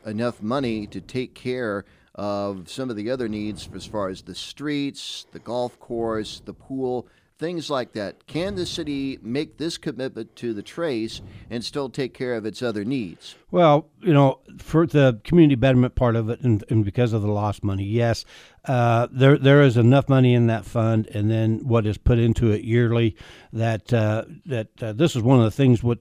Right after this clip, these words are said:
Speaker 2: we met and talked about was just spreading this out. We didn't wanna tie up a lot of money at one shot,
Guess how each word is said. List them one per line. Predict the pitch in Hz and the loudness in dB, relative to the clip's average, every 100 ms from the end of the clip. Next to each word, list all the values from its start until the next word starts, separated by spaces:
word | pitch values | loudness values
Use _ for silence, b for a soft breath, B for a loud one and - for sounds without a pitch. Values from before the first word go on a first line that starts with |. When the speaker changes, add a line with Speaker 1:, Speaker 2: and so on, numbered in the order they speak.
| - | -6
Speaker 2:
we | 127 117 | -6 -4
met | 110 120 123 - | 2 2 2 -2
and | - | -4
talked | 120 117 - | 0 0 -2
about | 98 107 104 | -2 -2 0
was | 110 95 - - | -2 -4 -8 -12
just | 107 - | -12 -6
spreading | - 117 107 | 0 2 4
this | 110 - | 2 2
out. | 123 117 110 B B B | 2 2 0 B B B
We | 123 131 | 0 2
didn't | 120 123 | 6 6
wanna | 123 117 | 6 4
tie | - 117 113 | 2 0 2
up | 117 110 - | 0 -2 -8
a | 104 104 | -6 -2
lot | 113 120 | 0 2
of | 117 | 4
money | 117 117 | 6 4
at | 113 | 2
one | 113 117 107 | 0 2 2
shot, | - 123 120 117 | 0 0 0 0